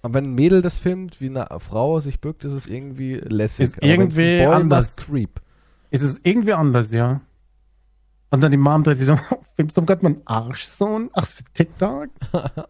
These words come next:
Speaker 2: Du Schlingel, du."
Speaker 1: Hot
Speaker 2: Deshalb bin ich nur so eine
Speaker 1: Stepmom Challenge, oder?
Speaker 2: Stepmom, Zwinker.
Speaker 1: Ich bin doch nur die Stepmom. <laughs> Vor was hast du am meisten Angst, Mom? Vor Wäsch-, Wäschetrockner, da Wäsche überstecken.
Speaker 2: <laughs>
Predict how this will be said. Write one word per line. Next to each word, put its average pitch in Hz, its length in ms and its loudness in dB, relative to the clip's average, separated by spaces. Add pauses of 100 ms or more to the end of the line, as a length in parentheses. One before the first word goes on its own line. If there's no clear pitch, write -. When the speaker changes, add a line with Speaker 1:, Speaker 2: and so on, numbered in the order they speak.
(120)
Speaker 2:
Du 143 80 4
Schlingel, 202 360 2
du." 117 440 -2 (1500)
Speaker 1:
Hot 180 120 2 (120)
Speaker 2:
Deshalb - 280 4
bin 180 80 4
ich 160 100 2
nur 160 80 4
so 156 80 2
eine 143 100 2
Speaker 1:
Stepmom - 20 -2
Challenge, 113 80 -4
oder? 139 100 0
Speaker 2:
Stepmom, 135 640 2
Zwinker. 123 560 0 (720)
Speaker 1:
Ich - 180 -10
bin 147 80 -4
doch 151 80 2
nur 151 140 -4
die 156 80 -4
Stepmom. 135 800 -2 (460)
<laughs> - 520 -14
Vor 160 120 2
was 151 140 4
hast 185 200 2
du 175 60 0
am 156 60 -2
meisten 165 280 0
Angst, 180 280 -4
Mom? 156 240 -4
Vor 156 160 -8
Wäsch-, 190 200 -6 (180)
Wäschetrockner, 170 640 -4
da 165 100 8
Wäsche 156 200 6
überstecken. 165 580 0 (120)
Speaker 2:
<laughs> 190 60 -2